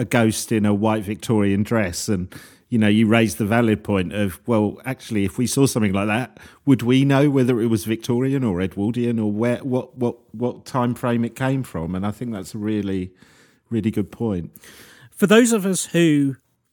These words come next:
Speaker 2: do get s-, sort of spooked out driving by ourselves at night, is there, do you, um, have you come across any cases, Ruth, where the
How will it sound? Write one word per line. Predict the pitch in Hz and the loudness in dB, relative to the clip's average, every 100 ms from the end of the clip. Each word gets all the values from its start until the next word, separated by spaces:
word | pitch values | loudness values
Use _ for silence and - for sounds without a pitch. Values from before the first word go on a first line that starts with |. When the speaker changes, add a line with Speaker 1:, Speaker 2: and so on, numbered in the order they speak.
| - - _ _ 143 | -14 -14 _ _ -2
Speaker 2:
do | 175 165 | 2 2
get | 135 - _ _ _ _ - | 2 -4 _ _ _ _ -8
s-, | - _ _ | -8 _ _
sort | - 143 - | -8 -8 -4
of | 127 - - | -4 -6 -8
spooked | - 202 156 175 | 2 4 4 2
out | 135 | 0
driving | 123 151 143 135 127 | 0 0 2 0 0
by | 123 127 | 0 0
ourselves | 123 - 135 123 123 - _ _ _ _ - | -2 -2 -4 -4 -6 -10 _ _ _ _ -10
at | 139 143 | -8 -2
night, | 156 127 | 0 0
is | - 160 - | 0 -2 0
there, | 185 175 165 | -2 0 -2
do | - | 0
you, | 185 202 180 - _ | 0 0 -4 -10 _
um, | 139 156 147 - | -4 -2 -2 -6
have | - 160 | -6 -2
you | 175 | -2
come | 175 | -2
across | 170 147 - | -4 -6 -4
any | 139 | -6
cases, | 131 143 139 131 120 | -4 -4 -4 -6 -4
Ruth, | 127 123 | -4 -4
where | 127 127 131 123 _ _ _ _ | -4 -2 -4 -6 _ _ _ _
the | 135 131 131 127 127 | -2 0 0 -2 -4